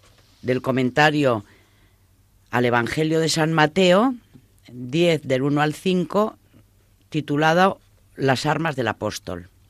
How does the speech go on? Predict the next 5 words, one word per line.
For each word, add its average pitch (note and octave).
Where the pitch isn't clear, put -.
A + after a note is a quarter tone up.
Dice: D#3+
"Al D3+
ver F3+
las G#3+
multitudes, G3